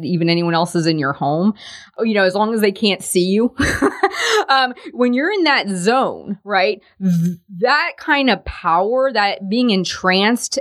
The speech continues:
uh, you, you, you really feel like you're a victim in that moment, right? Like, I know I did. I felt like literally the binging would happen, and I was beaten down, and it, it took over, and I, and then once I did, I felt like such a failure.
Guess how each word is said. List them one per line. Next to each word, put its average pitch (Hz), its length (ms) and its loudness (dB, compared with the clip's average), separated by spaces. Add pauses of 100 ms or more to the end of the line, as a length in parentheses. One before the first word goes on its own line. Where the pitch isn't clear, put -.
uh, 175 320 2
you, 202 460 0
you, 240 420 -4
you 240 300 0
really 339 320 2
feel 302 560 2
like 214 260 0
you're 254 180 -2
a 226 60 -2
victim 277 400 2
in 190 100 2
that 139 160 0
moment, 113 380 -4
right? 170 240 2
Like, 220 140 -6
I 240 160 2
know 196 160 2
I 269 180 2
did. 151 240 -4
I 208 140 0
felt 254 280 0
like 208 220 -2 (300)
literally 285 480 0
the 220 120 0
binging 214 460 0
would 180 140 2
happen, 262 640 -2 (340)
and 196 420 0
I 196 160 2
was 190 260 0
beaten 190 400 -2
down, 214 580 0 (120)
and 175 480 0 (100)
it, 190 180 0
it 208 160 0
took 220 240 -4
over, 214 640 0
and 190 100 0
I, 175 80 2
and 208 220 0
then 214 120 0
once 254 200 -2
I 240 120 0
did, 196 180 0
I 170 100 0
felt 160 160 -2
like 139 160 -4
such 254 400 0
a 196 100 2
failure. 160 580 0